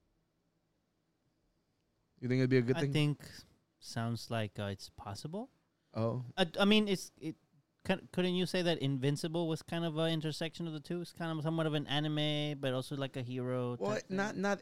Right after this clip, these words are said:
Speaker 1: every cartoon that comes out is, is categorized as an anime.
Speaker 2: Okay, he, My Hero Academia is kind of a superheroes with anime.
Speaker 1: Okay, that's a better, that's a
Speaker 2: Okay.
Speaker 1: better.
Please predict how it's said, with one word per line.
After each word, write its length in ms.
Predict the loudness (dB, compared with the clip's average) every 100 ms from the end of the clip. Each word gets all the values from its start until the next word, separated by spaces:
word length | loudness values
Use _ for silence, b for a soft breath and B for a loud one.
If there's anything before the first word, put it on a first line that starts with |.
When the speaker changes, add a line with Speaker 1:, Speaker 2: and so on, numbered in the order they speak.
| 0
Speaker 1:
every 580 | 2 2 2 2 0 -6 _ _ _ _
cartoon 480 | 0 0 2 2 4
that 120 | 2
comes 240 | 0 0 2
out 300 | 2 0 -4
is, 320 | -6 -6 -8 -8
is 140 | -4
categorized 540 | 2 4 4 2 2
as 140 | -2 -4
an 120 | -6
anime. 440 | -6 -6 -6 -2
Speaker 2:
Okay, 260 | -2 2 4
he, 100 | 6
My 180 | 4 6
Hero 180 | 6 6
Academia 480 | 2 -2 -2 -4 -4
is 120 | -8
kind 260 | -6 -2 0
of 100 | 2
a 540 | 2 2 2 2 0 -2
superheroes 840 | -4 -2 0 2 4 2 0 -2 -6
with 260 | -8 -6
anime. 280 | -6 -4 2
Speaker 1:
Okay, 240 | 6 6 8
that's 220 | 6 6
a 40 |
better, 260 | 4 4 4
that's 260 | 2 0 2
a 40 |
Speaker 2:
Okay. 60 | 4
Speaker 1:
better. 180 | 4